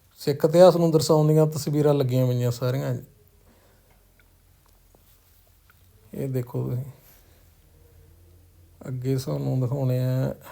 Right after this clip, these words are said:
ਇਹ ਦੇਖੋ, ਇਹ ਆਟਾ ਗੁੰਨਣ ਵਾਲੀ ਮਸ਼ੀਨ, ਇਹ ਆਟਾ ਗੁੰਨ ਰਹੀ ਹੈ।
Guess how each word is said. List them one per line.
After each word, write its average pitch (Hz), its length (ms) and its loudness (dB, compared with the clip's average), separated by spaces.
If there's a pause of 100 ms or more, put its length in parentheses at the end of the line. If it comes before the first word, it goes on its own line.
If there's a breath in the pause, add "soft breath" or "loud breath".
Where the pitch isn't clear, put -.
(1400 soft breath)
ਇਹ 139 120 0
ਦੇਖੋ, 120 400 -4 (200)
ਇਹ 135 40 -6
ਆਟਾ 127 280 0
ਗੁੰਨਣ 123 240 0
ਵਾਲੀ 139 200 -2
ਮਸ਼ੀਨ, 135 460 -2 (2500 soft breath)
ਇਹ 131 120 -6
ਆਟਾ 131 240 -8
ਗੁੰਨ 120 200 -2
ਰਹੀ 123 260 -2
ਹੈ। 120 200 -6